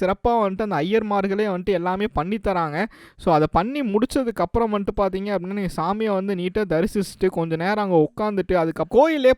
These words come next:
பரிகாரம் பண்றதுக்கு நாங்க போன டைம்ல நிறைய பேர் வந்திருந்தாங்க. So, ஆண்களாகட்டும், பெண்களாகட்டும், அத்தனை பேர் இருந்தாங்க. ஆக்சுவலா ஒரு மூணு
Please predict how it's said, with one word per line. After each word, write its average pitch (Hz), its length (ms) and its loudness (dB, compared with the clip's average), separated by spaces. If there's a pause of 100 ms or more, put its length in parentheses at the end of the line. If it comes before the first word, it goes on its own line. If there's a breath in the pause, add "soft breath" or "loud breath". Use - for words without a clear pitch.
பரிகாரம் 262 460 0
பண்றதுக்கு 196 320 -4
நாங்க 175 320 -2
போன 247 240 -4
டைம்ல 240 200 -4
நிறைய 233 420 -2
பேர் 247 240 2
வந்திருந்தாங்க. 185 540 -4
So, 160 280 -4
ஆண்களாகட்டும், 196 560 -2
பெண்களாகட்டும், 190 680 -2
அத்தனை 226 380 -6
பேர் 220 220 -2
இருந்தாங்க. 180 440 -6
ஆக்சுவலா 233 200 -4
ஒரு 220 160 2
மூணு 214 280 -4